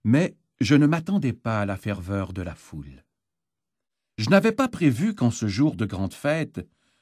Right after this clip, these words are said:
beaucoup de gens des alentours accourraient à Lorette avec la foi bénie de cette région et l'amour que l'on y porte à la Madonna. Leur piété les poussait à des manifestations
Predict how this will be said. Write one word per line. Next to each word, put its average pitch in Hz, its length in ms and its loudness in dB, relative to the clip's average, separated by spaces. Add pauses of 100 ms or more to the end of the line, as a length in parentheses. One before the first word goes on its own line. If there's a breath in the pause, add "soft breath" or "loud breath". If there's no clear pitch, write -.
(200)
beaucoup 240 360 2
de 127 120 2
gens 110 220 0
des 101 220 -4
alentours 120 680 -2
accourraient 117 640 -4
à 92 60 -4
Lorette 95 520 -6 (520 soft breath)
avec 151 260 0
la 165 100 2
foi 147 260 0
bénie 160 500 4 (340)
de 110 80 -2
cette 101 280 -4
région 131 520 -2 (380 soft breath)
et 123 100 6
l'amour 175 540 6
que 117 80 -2
l'on 101 180 4
y 101 100 4
porte 120 460 -2
à 104 80 0
la 95 100 0
Madonna. 87 640 -6 (2000)
Leur 120 240 2
piété 190 600 2
les 120 140 4
poussait 185 420 -4
à 117 100 0
des 104 140 0
manifestations 135 1200 2